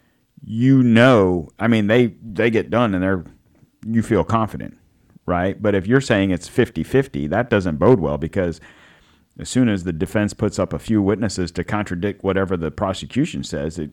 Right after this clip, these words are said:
opens up that reasonable doubt issue, which, like I said,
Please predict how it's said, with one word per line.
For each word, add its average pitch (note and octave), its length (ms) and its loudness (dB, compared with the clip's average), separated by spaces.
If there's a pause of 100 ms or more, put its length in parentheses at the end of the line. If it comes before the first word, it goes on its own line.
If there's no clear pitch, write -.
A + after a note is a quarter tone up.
opens G2+ 360 0
up F2 140 -4
that D2+ 180 -4
reasonable F#2+ 400 -2
doubt A2+ 340 -2
issue, E2 400 -2 (1300)
which, - 300 2 (520)
like F#2 200 -6
I F#2 100 -6
said, D3 320 -4